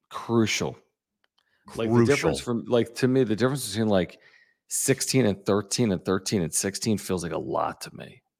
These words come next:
Speaker 1: Like, if you're constantly like, "Oh, they're already three games under, and now they're two under," but then they lose again, they're three. Like, the difference between three under and three over in that first month to me feels important.
Speaker 2: Like, I'm already thinking to myself, "You gotta just get a split in Korea versus the Dodgers somehow."
Speaker 1: <laughs>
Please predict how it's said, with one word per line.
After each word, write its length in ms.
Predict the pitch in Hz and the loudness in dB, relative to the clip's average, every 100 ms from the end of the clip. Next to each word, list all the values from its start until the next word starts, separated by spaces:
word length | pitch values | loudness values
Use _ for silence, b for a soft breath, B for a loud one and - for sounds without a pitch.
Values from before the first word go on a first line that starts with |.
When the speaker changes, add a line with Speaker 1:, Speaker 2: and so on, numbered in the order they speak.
| _ | _
Speaker 1:
Like, 160 | 107 107 | -6 -2
if 160 | 110 127 | 0 4
you're 180 | 131 | 4
constantly 640 | 107 - 113 117 - 117 113 | 4 -2 4 4 4 4 6
like, 180 | 104 101 | 6 6
"Oh, 200 | 107 113 | 6 6
they're 100 | 107 | 8
already 260 | 107 107 98 | 6 4 0
three 280 | - 98 | -2 0
games 300 | 92 87 82 | 2 2 0
under, 400 | 85 78 71 - - _ _ _ _ - | -2 -2 -6 -10 -16 _ _ _ _ -8
and 100 | 104 | 0
now 100 | 113 | 4
they're 120 | 117 | 4
two 260 | 110 127 101 | 4 4 4
under," 220 | 80 80 | 2 -2
but 120 | 90 | -4
then 100 | 85 | -4
they 100 | 90 | -2
lose 180 | 82 80 | -2 -2
again, 140 | 82 78 | -4 -6
they're 80 | |
three. 220 | - 90 - | -6 -6 -2
Like, 140 | 117 | 0
the 80 | 131 | 0
difference 220 | 123 160 | 0 0
between 280 | 139 131 117 | 2 4 2
three 460 | - - 104 120 120 | 0 -4 2 4 4
under 300 | 107 107 117 | 2 2 2
and 160 | 78 87 | 0 -4
three 260 | - 95 - | -2 -2 2
over 280 | 85 87 95 | 2 2 2
in 60 | |
that 120 | 87 82 | -2 -2
first 280 | 87 85 | -4 -4
month 240 | 85 82 90 | -2 -2 -2
to 100 | 82 | -4
me 160 | 85 | -4
feels 340 | 82 - 80 73 | -4 -4 -4 -4
important. 560 | 71 - 73 69 58 - _ _ _ _ | -10 -6 -4 -4 -8 -20 _ _ _ _
Speaker 2:
Like, 100 | 147 | -6
I'm 160 | 147 170 | 0 2
already 200 | 175 139 | 4 4
thinking 340 | 139 127 123 | 2 2 2
to 100 | 107 | 0
myself, 460 | 110 107 - 107 - | 0 0 2 2 0
"You 80 | 101 | 0
gotta 260 | 123 101 | 2 2
just 180 | 95 - | 0 -6
get 120 | 104 | -4
a 40 | 87 | -4
split 260 | - 98 | -4 -6
in 60 | 85 | -6
Korea 260 | - 90 78 | -6 -4 -2
versus 220 | 80 - | -4 -6
the 60 | 71 | -8
Dodgers 400 | 73 82 - - | -8 -4 0 0
somehow." 360 | 117 147 160 | 0 -2 -2
Speaker 1:
<laughs> 60 | 156 | -4